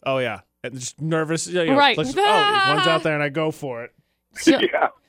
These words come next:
Speaker 2: so there's story one. Story number two, some guy was upset about an argument of a dog,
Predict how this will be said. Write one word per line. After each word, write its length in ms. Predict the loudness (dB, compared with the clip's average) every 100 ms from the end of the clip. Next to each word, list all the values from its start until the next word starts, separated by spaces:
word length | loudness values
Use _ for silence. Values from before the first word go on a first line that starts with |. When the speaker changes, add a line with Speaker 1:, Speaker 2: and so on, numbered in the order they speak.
| _ -8
Speaker 2:
so 200 | -2 0
there's 240 | 2 0
story 380 | 0 0 2 2
one. 320 | 2 2 0
Story 280 | 0 0 2
number 200 | 2 0
two, 240 | 0 0
some 300 | 0 0 0
guy 260 | 2 2 2
was 180 | 0 0
upset 480 | 0 0 -2 -2 0
about 420 | -2 0 0 -2 -8
an 140 | -12 -4
argument 480 | 0 0 2 0 0
of 160 | 0 2
a 80 | 2
dog, 540 | 2 4 4 4 0